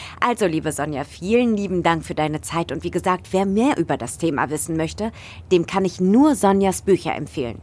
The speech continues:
Verlinken wir, wie gesagt, in den Shownotes. So, jetzt wissen wir also ein bisschen mehr über die Gedankenwelt und das Vorgehen von Hochstaplern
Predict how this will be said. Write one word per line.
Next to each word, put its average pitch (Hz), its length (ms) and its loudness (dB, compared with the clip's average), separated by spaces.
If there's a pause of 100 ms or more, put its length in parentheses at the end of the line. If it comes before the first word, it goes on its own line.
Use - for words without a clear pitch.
(120)
Verlinken 170 380 0
wir, 147 160 -2
wie 165 100 2
gesagt, 143 320 -2
in 123 120 -6
den 98 120 -10
Shownotes. 156 680 -4 (2000)
So, 339 360 4 (340)
jetzt - 320 -8
wissen 196 280 0
wir 185 120 6
also 175 160 4
ein 151 160 2
bisschen 165 300 0
mehr 185 200 4
über 160 160 0
die 151 120 -4
Gedankenwelt 165 680 -2
und - 100 -20
das - 160 -10
Vorgehen 165 420 0
von 143 260 -10
Hochstaplern 160 720 0